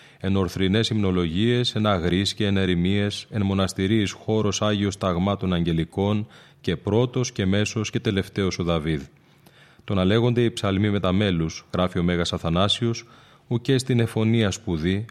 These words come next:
αλλά τεκμήριον της αρμονίας των εν τη ψυχή λογισμών.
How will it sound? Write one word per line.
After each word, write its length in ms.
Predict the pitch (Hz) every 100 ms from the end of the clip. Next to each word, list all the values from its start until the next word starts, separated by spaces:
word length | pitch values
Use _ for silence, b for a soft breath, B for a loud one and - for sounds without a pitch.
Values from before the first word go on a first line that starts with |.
| - -
αλλά 240 | 98 92
τεκμήριον 640 | 90 - 92 110 113 113
της 160 | - -
αρμονίας 600 | 92 90 87 104 107 101
των 140 | 107
εν 120 | 95 92
τη 100 | 87
ψυχή 320 | - 82 110
λογισμών. 640 | 98 87 82 85 78